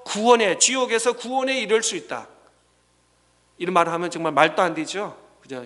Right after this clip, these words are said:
요즘에 그런 사람, 속을 사람 아무도 없습니다. 근데 오백 년 전만 하더라도 그것이 통-, 통했다는 것입니다. 그래서 많은 사람들이 재물을 성장-, 성-, 성당, 베드로 성당 짓기를 위해서 동전과 돈을 많이 기부하면서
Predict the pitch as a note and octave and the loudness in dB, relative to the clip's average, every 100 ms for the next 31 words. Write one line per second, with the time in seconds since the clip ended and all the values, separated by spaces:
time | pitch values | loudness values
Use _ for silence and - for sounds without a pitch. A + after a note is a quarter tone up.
0 | A2+ D3+ F#3+ F#3 F#3 F#3+ F#3+ E3+ D#3 C3 | -6 -4 -2 -2 0 -2 0 0 0 -2
1 | G3 F#3+ E3+ E3+ C#3 D3 F#3+ F3 C#3 D#3 | 0 0 0 -4 -4 -4 -2 -4 -4 -8
2 | C3+ - C3 - _ _ _ - - F3+ | -10 -12 -16 -20 _ _ _ -20 -4 2
3 | F#3+ E3+ D#3+ F#3+ G3+ G3 F#3+ G3 F#3+ F3 | 4 4 6 6 4 2 0 0 0 0
4 | F3+ E3 G3 E3 - - - - F3+ F3+ | -2 -2 0 0 -2 -12 -16 -6 2 2
5 | F3+ F3+ - A#3+ A3 - - G3+ G3 G3 | 2 -2 -6 -4 -6 -8 -6 -2 -2 0
6 | F3+ F#3+ F#3+ D#3+ - B2+ B2+ B2 _ _ | -2 0 -4 -6 -8 -12 -20 -20 _ _
7 | _ _ _ _ _ - F#3 F#3 F3 D#3 | _ _ _ _ _ 2 2 4 6 6
8 | F3 F#3+ F#3 F3 F3 F#3 F3+ D#3+ F#3+ F3+ | 6 4 0 -2 -2 -2 -2 -2 0 2
9 | F#3 E3+ A#2+ - - _ _ _ - - | 2 0 -4 -14 -20 _ _ _ -8 -2
10 | G3 F#3+ G3 F#3+ - - G3+ G3+ F#3 - | 2 2 2 -4 -12 -4 -2 -2 -4 -6
11 | G3+ G3 F#3+ F#3+ E3+ E3 F#3 F#3 G3 F#3+ | -4 2 2 2 -2 -2 -2 -2 -4 -4
12 | F#3+ F#3 F#3 G3 F#3+ E3 D3 D#3+ C3+ - | -4 -8 -8 -4 -2 0 0 0 -2 -4
13 | - - - F#3 F#3 E3+ D#3 D3+ C#3+ E3 | -16 -6 0 2 2 2 2 2 4 4
14 | G3+ G#3 - G#3+ A#3 A#3 A3+ G#3+ G#3 G3+ | 4 0 -4 -4 -2 -4 0 2 2 0
15 | F3 D#3 C3 | -2 -2 -4